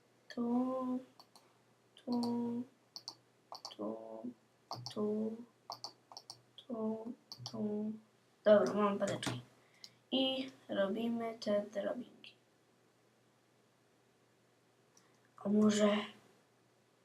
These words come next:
o, coś mi się przypomniało. O, ulos przyłożę.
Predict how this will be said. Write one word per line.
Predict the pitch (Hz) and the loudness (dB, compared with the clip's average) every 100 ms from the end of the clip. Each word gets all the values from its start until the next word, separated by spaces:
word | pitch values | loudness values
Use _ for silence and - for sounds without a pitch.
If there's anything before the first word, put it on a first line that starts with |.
| - - | -14 -6
o, | 170 180 196 226 247 285 294 220 196 - - - - - _ | 0 2 4 4 6 6 6 4 2 -4 -10 -20 -20 -20 _
coś | - - 247 262 - | -18 -6 -4 -2 -4
mi | 254 | -4
się | 254 | -4
przypomniało. | 247 - - 226 226 220 190 190 214 - - - _ _ _ _ _ _ _ _ _ _ _ _ _ _ _ _ _ _ _ _ _ _ _ _ _ _ _ _ - - - 302 | -4 -8 -4 -2 4 4 6 4 0 -6 -16 -20 _ _ _ _ _ _ _ _ _ _ _ _ _ _ _ _ _ _ _ _ _ _ _ _ _ _ _ _ -20 -20 2 10
O, | 269 214 | 12 12
ulos | 226 277 294 | 12 10 10
przyłożę. | - 370 294 220 220 220 | 4 6 8 8 6 4